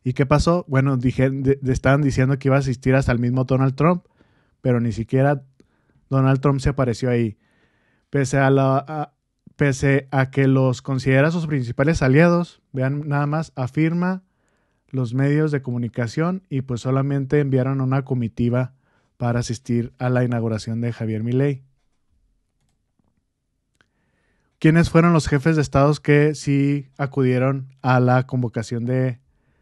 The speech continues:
de Milei? A la inauguración, ahora sí como presidente, pues solamente fueron,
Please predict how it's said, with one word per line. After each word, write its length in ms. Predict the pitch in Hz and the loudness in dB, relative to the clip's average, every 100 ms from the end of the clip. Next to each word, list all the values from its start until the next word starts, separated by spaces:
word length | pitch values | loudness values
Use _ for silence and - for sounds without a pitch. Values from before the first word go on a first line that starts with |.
| _ _ - | _ _ -8
de 80 | |
Milei? 420 | 120 117 127 139 - _ _ _ _ _ _ - | -4 0 2 2 -2 _ _ _ _ _ _ -6
A 120 | 131 | -2
la 120 | 123 | 0
inauguración, 520 | 120 117 117 107 123 | 0 -2 -2 -4 -2
ahora 140 | 131 135 | 0 0
sí 120 | 139 | -2
como 200 | 139 139 | -2 -2
presidente, 640 | 131 - 127 147 170 190 | -2 -2 -2 -2 -4 -8
pues 260 | - 135 - | -8 -14 -12
solamente 540 | - 139 143 143 135 | -2 2 2 2 -2
fueron, 360 | - 143 147 | 0 2 2